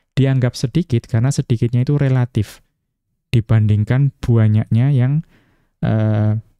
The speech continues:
mengidhofahkan kepada, kepada jumlah. Ya, tapi yang idhofahkan kepada mufrad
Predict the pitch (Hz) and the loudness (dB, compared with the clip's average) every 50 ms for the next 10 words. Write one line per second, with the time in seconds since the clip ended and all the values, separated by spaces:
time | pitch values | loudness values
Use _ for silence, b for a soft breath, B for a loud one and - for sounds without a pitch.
0 | _ _ _ - - 117 120 123 120 110 113 107 - - 110 107 - - 135 135 | _ _ _ -4 -2 -2 0 0 0 0 0 -2 -2 0 -2 -2 -2 -2 -2 -2
1 | 139 - 123 - - 113 107 - 117 123 139 156 175 - _ _ _ _ _ _ | -2 -2 -4 -4 -4 -4 -2 -2 -2 0 0 -2 -4 -6 _ _ _ _ _ _
2 | _ _ _ _ _ _ _ _ _ _ _ _ _ _ _ _ _ _ _ _ | _ _ _ _ _ _ _ _ _ _ _ _ _ _ _ _ _ _ _ _
3 | _ _ _ _ _ _ _ _ _ _ _ _ _ _ _ - 117 113 - - | _ _ _ _ _ _ _ _ _ _ _ _ _ _ _ -10 -10 -6 -4 -4
4 | 120 117 - 147 147 147 - - 143 135 127 113 98 82 73 - - _ _ _ | -4 -2 0 -2 -2 -2 0 0 0 2 2 2 0 -2 -4 -8 -16 _ _ _
5 | _ _ _ _ _ _ _ _ _ _ - - 101 - - 120 120 - 190 185 | _ _ _ _ _ _ _ _ _ _ -6 -4 -4 -2 -2 -4 -4 -2 0 0
6 | 170 160 160 185 185 151 135 135 127 - 135 131 - 143 139 139 143 147 147 139 | 0 0 0 0 0 0 0 0 0 0 -2 -2 0 -2 -2 -2 -2 -4 -2 -2
7 | 127 123 127 131 - - 151 160 | 0 0 0 0 -2 -2 -4 -6